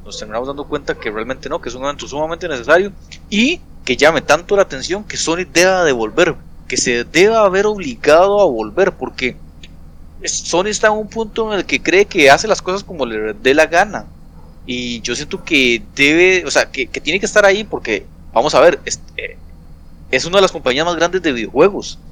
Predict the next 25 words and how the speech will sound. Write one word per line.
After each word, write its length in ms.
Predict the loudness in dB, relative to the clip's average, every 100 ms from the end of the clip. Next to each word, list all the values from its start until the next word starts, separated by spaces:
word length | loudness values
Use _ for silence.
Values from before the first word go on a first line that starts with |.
| -20 -20 -16
y 140 | -4 0
es 120 | 2
el 80 | 0
evento 260 | 0 -2
más 200 | 0 0
importante 640 | -2 -8 -8 -6 -2 -4 -4 0
de 160 | 2 2
videojuegos, 600 | 0 -4 0 0 0 -4
por 100 | -8
lo 80 | -6
tanto, 380 | -8 -6 -8 -8 -16 -14 -10
es 100 | -4
prácticamente 500 | -4 -2 -2 -2 0
una 80 | 0
falta 200 | 2 -2
de 20 |
respeto 440 | -2 -4 -4 0
a 100 | 0
sus 240 | 0 -4 -10
usuarios 540 | -8 0 0 0 -10 -8
de 100 | -10
que 220 | -6 -8
no 260 | -4 -4 0
vaya 360 | 0 0 0
ahí, 300 | -2 -4 -10